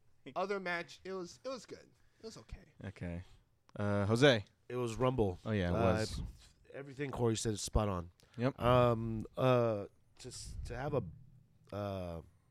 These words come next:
Speaker 3: a runner-up, I would say any N X T that featured Asuka.
Speaker 2: Yes.
Speaker 3: Done deal.
Speaker 1: So, I guess that kinda just spills into our, who, I'm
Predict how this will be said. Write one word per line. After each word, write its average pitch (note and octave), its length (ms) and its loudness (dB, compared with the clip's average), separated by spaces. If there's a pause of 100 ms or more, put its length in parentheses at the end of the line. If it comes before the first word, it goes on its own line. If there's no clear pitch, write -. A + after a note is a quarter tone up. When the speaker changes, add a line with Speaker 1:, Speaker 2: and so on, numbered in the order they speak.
(800)
Speaker 3:
a G2+ 60 -12
runner-up, B2 500 -2 (420)
I - 80 -2
would A#2+ 140 2
say A2+ 480 4
any D#3 220 0
N C#3+ 120 4
X C3 200 2
T A#2+ 300 0
that G#2 140 -2
featured G#2+ 520 0
Asuka. E2 320 -4 (320)
Speaker 2:
Yes. F#3+ 580 -6
Speaker 3:
Done A2 140 -4
deal. F#2 160 -6 (640)
Speaker 1:
So, C#3+ 520 12 (1000)
I A#2+ 60 -2
guess B2 180 2
that B2+ 100 4
kinda B2 180 6
just G#2+ 160 0
spills A#2 340 10
into A2+ 320 6
our, F#2+ 360 6 (1160)
who, C3 280 4
I'm A2 200 0